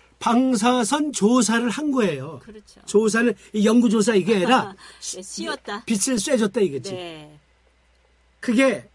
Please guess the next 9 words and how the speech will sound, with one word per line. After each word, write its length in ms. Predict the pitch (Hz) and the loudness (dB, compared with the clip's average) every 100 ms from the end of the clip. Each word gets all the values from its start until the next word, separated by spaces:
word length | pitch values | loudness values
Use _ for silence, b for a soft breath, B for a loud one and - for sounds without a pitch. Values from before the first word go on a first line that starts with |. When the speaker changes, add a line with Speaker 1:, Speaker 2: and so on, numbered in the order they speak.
| _ | _
Speaker 1:
가장 840 | - 302 - 349 370 381 370 349 285 | -10 -6 -6 -4 0 0 0 -4 -10
그 200 | 254 233 | -8 -6
확실하게 760 | 202 - - 311 349 381 370 370 | -6 -10 -10 -6 -4 -2 -2 -2
살균시키는 640 | - 320 302 214 - 226 | -4 -4 -2 -2 -2 -2
방법이래요. 480 | 190 165 143 131 113 104 _ | -2 -4 -8 -10 -12 -20 _
Speaker 2:
그렇죠. 380 | 240 233 196 180 | -16 -16 -18 -14
Speaker 1:
확실하게. 460 | 294 - 247 175 127 | -10 -6 -2 -2 -4
Speaker 2:
예. 380 | 185 170 151 139 _ _ _ _ | -10 -14 -18 -20 _ _ _ _
Speaker 1:
그리고 380 | 220 202 277 | 0 0 0